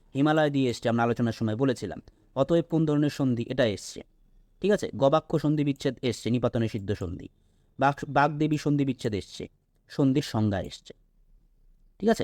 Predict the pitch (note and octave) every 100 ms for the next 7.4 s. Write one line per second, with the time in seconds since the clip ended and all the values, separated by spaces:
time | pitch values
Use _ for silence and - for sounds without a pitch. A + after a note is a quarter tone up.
0 | - C3+ D#3+ D3 B2 D#3 - A#2 B2 A#2
1 | A2+ A#2 A#2+ E3+ A2 G#2 F#2+ - G#2 G#2+
2 | C#3 - - - - _ _ - B2+ B2
3 | - C#3 C#3+ C3+ C3 C#3+ G#2+ G#2 G#2+ A#2+
4 | A#3 _ _ - A2 G#2 A#3 _ A#2+ A#2+
5 | C3+ C3 C#3 D#3+ A#2 B2+ B2+ G#2+ - _
6 | - A#2 A#2 A2 A2 G3 _ _ - -
7 | D3+ G#2 -